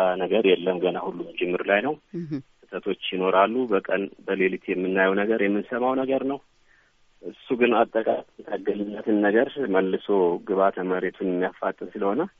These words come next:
Speaker 1: ሁላችንም ከዚህ የማያዳግም እርምት ወስደን አስተማማኝ የሆነ የዲሞክራሲ ሽግግር እንዲኖረን፣ ዲሞክራሲ እንዲ-፣ እንዲመጣ ሚዲያዎችም እርስ በርሳቸው በመግባባት በመነጋገር ቢሰሩ፣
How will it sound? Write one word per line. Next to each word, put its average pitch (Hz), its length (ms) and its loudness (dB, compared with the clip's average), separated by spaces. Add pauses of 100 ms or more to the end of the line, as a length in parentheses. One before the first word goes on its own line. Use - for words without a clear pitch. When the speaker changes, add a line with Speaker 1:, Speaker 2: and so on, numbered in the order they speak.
(480)
Speaker 1:
ሁላችንም 95 600 -2
ከዚህ 95 400 -4
የማያዳግም 92 640 -4
እርምት 90 340 -6
ወስደን 120 380 -4 (400)
አስተማማኝ 104 600 2
የሆነ 98 300 2
የዲሞክራሲ 98 580 0 (100)
ሽግግር 101 500 -4
እንዲኖረን፣ 95 500 0 (560)
ዲሞክራሲ 160 500 4
እንዲ-፣ 123 320 0
እንዲመጣ 117 460 2 (480)
ሚዲያዎችም 123 560 2
እርስ 110 180 -4
በርሳቸው 107 600 -4
በመግባባት 101 640 2
በመነጋገር 98 680 -2
ቢሰሩ፣ 92 340 -6